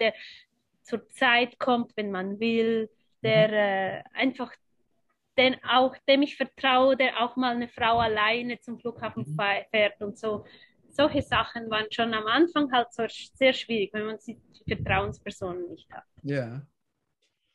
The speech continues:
Speaker 2: Ja, sehr schön. Und das,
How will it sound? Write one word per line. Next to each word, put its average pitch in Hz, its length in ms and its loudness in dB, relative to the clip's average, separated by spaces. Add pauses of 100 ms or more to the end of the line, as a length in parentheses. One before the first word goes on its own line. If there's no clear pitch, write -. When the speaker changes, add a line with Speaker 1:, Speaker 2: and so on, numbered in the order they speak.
(760)
Speaker 2:
Ja, 101 420 -18 (140)
sehr 127 280 -12
schön. 107 440 -14 (680)
Und 160 220 0
das, 160 320 2